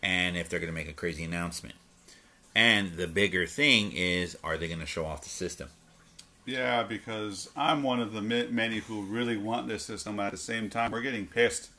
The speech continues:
Speaker 1: Yeah.
Speaker 2: We're like, I mean, okay, you've done, well, you kind of done this sort of thing before,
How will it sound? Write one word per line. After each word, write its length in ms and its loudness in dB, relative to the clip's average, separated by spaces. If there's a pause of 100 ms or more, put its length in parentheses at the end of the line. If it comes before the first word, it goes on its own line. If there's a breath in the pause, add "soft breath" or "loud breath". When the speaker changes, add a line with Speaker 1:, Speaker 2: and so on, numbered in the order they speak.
(340)
Speaker 1:
Yeah. 280 -2 (140)
Speaker 2:
We're 140 6
like, 280 6 (480 soft breath)
I 40 -12
mean, 180 -4
okay, 400 0
you've 200 -2
done, 280 -4 (120)
well, 240 2
you 80 -4
kind 260 -2
of 120 -2
done 180 2
this 160 -2
sort 200 -4
of 100 -6
thing 200 -4
before, 600 0